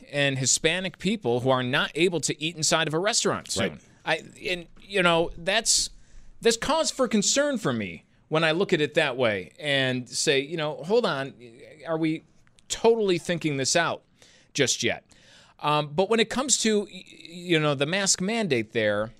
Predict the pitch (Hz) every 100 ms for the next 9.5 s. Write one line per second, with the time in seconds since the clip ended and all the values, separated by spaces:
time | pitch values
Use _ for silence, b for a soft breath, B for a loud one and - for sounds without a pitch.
0 | - - - - 156 165 165 - - 170
1 | 151 147 - 185 165 156 147 139 127 139
2 | - 143 127 - - 202 180 - 202 135
3 | 117 - 120 104 92 92 101 - b b
4 | b b - 147 175 - _ - 160 165
5 | 170 165 160 180 165 160 160 143 135 120
6 | 143 139 120 107 104 131 - 233 190 175
7 | 165 254 254 - B B 226 254 180 214
8 | 170 175 180 156 156 143 131 127 117 -
9 | 123 98 85 -